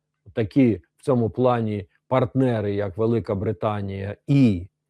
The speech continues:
а, Франція, де в сумі десь приблизно в районі п'ятсот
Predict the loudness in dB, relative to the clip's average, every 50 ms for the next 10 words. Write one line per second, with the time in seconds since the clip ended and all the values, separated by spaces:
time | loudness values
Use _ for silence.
0 | _ _ _ _ _ _ -12 -10 -8 -6 -6 -6 -4 -4 -4 -4 -4 -4 -6 -6
1 | -4 0 0 2 2 2 0 -2 -2 -2 0 0 0 -2 -6 _ _ -2 2 6
2 | 6 6 6 4 0 2 6 8 8 10 10 8 6 4 2 0 -2 -8 _ _
3 | _ 0 4 4 4 4 4 2 2 2 4 4 6 6 6 6 6 4 0 0
4 | 0 0 2 2 4 4 4 2 0 -2 -4 -4 -2 -2 -2 -2 -4 -2 -2 -2
5 | -2 -4